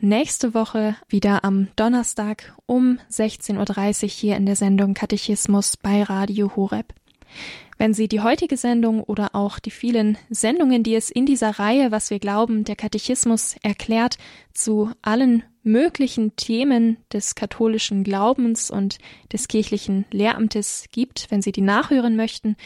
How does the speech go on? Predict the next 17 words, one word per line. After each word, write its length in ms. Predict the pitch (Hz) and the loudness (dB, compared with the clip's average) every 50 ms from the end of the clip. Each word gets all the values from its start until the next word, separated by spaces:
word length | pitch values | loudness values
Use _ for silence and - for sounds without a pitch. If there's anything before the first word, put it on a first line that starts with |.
| - - - - - - | -20 -20 -20 -20 -18 -10
dann 160 | - 208 202 | -6 -4 -2
schauen 200 | - 214 208 208 | 0 2 2 2
Sie 100 | 208 214 | 0 0
gerne 260 | - - 208 208 208 196 | 0 0 2 2 2 0
vorbei 540 | - - 202 - 202 196 220 277 294 - | 0 -4 -2 -2 0 0 2 2 2 2
auf 240 | - 214 202 - - | 0 -4 -4 -2 0
horeb 340 | 254 262 - 233 226 - - - _ - | 0 0 0 0 -4 -4 -8 -20 _ -12
Punkt 480 | - - 214 208 202 - - - - - - - | -4 -2 0 0 -2 -4 -6 -14 -16 -16 -12 -2
O 180 | - 226 220 | 0 0 0
R 200 | - - 202 202 | 0 0 -2 -4
G, 380 | 196 _ - - 214 247 294 359 - _ - - - - _ _ | -4 _ -6 -4 -2 0 -2 -2 -4 _ -20 -20 -20 -20 _ _
dort 260 | - - 202 202 - 214 | -4 -2 -2 0 0 0
dann 220 | 208 202 202 190 | 0 2 0 0
im 120 | - 202 196 | 0 -2 -2
Podcast-Bereich 960 | - 214 214 - - 202 196 - - - 208 - 196 190 196 202 - - - | 0 -2 -4 -2 -2 -4 -4 -4 -2 -2 -2 0 2 2 0 0 -2 -4 -4
unserer 380 | - 208 196 196 - 196 202 196 | 0 0 0 0 0 0 0 0
Mediathek. 720 | 190 196 190 - 214 214 - - - - 202 - - - | 2 2 2 0 -2 -2 -2 -6 -8 -8 -8 -10 -10 -18